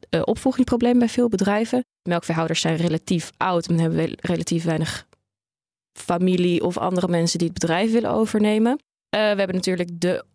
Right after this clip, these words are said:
opkoopregelingen van het Rijk om de stikstofuitstoot naar beneden te krijgen.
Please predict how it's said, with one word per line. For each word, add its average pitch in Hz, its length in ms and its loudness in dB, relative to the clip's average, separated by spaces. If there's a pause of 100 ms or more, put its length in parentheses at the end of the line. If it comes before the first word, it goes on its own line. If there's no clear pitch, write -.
(240)
opkoopregelingen 247 1700 0
van 208 220 -2
het 175 160 0
Rijk 180 420 -2
om 175 260 0
de 170 80 -2
stikstofuitstoot - 1500 -2
naar 220 120 4
beneden 220 460 2
te 208 100 -6
krijgen. 226 680 0